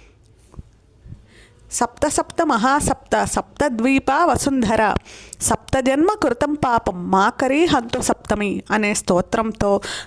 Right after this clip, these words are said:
గంగాదేవికి, సూర్యనారాయణమూర్తికి నమస్కరించి తలారా స్నానం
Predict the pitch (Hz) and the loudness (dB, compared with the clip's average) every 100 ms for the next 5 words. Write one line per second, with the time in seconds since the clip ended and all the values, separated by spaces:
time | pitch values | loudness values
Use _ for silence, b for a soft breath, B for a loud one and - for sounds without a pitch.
0 | - 180 190 247 277 285 277 262 262 - | -4 -2 0 2 2 2 0 0 -2 0
1 | 196 214 262 269 269 254 254 - 240 247 | 0 0 2 2 2 0 0 -2 -4 -2
2 | 214 185 - 233 254 277 508 - B - | -2 -2 -2 0 0 0 0 -2 B -4
3 | 226 233 240 233 359 - 233 220 285 | 0 2 0 0 0 0 2 2 0